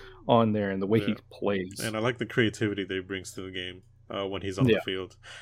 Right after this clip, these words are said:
Speaker 2: Um, so, yeah, he ended up getting his second goal of the season, um, second in two games. Uh, all right, second half, uh, I think we just picked up where we left off. I mean, Cherundolo, we've learned that he's, like, a master tactician when it comes to halftime.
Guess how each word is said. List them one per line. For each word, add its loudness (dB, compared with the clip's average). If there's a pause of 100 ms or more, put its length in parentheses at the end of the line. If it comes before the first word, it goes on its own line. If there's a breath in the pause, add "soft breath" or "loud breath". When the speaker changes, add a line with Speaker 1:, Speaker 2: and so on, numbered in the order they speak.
(240 loud breath)
Speaker 2:
Um, 0
so, -2
yeah, 0
he 0
ended -4
up -10
getting -2 (520)
his 4
second 0
goal -2
of -12
the -14
season, -6 (680 loud breath)
um, 0
second -2
in -6
two -2
games. -2 (140)
Uh, -4
all 0
right, 0
second 0
half, 0 (500 soft breath)
uh, 2
I 2
think 0 (560)
we 4
just 0
picked 2
up 2
where 0
we 4
left 0
off. 2
I -2
mean, -6
Cherundolo, 0 (240)
we've 0
learned 0
that 0
he's, -6
like, -2
a -4
master -2
tactician -4
when -6
it -12
comes -2
to -4
halftime. -2